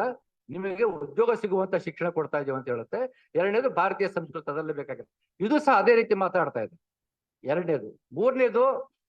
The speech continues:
ಉದಾಹರಣೆಗೆ ಹೇಳ್ತಾರೆ ಎನ್ ಇ ಪಿ ಹತ್ತನೇ ತರಗತಿಗೆ, ಹನ್ನೆರಡನೇ ತರಗತಿಗೆ, ಐದನೇ ತರಗತಿಗೆ, ಏಳನೇ ತರಗತಿಗೆ ಪಬ್ಲಿಕ್ ಎಕ್ಸಾಮ್ ಬಿಡ್ತಾ ಇದೆ. ವರ್ಷಕ್ಕೆ ಎರಡು ಎಕ್ಸಾಮ್ ಹೇಳಿದ್ರೆ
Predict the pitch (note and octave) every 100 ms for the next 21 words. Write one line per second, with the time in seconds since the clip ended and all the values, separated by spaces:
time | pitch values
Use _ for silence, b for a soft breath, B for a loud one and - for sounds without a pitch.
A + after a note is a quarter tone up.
0 | _ - E3 A3+ B3 A3+ G#3+ G#3+ G#3+ F3
1 | G#3+ A3+ G#3+ A3+ A3+ - _ _ _ _
2 | _ _ C#3+ F3 A#3 A3+ A3 G#3 G#3 F#3+
3 | G#3+ E3 F#3 G#3 G#3+ G#3 G3 F3+ F#3 F#3+
4 | G#3 G#3 - _ B2+ F3 G#3 G#3 G3+ F#3
5 | F3 F3+ G3 F3 F3+ F3+ F#3 F#3 F3+ F3
6 | E3+ F#3+ D#3 D3+ A3 G3 F3 F#3+ F3+ E3
7 | E3+ E3 F#3+ E3 G3 A3+ G3 G#3 G#3+ F3+
8 | G3 F3+ D3+ D3+ A#3 A3+ _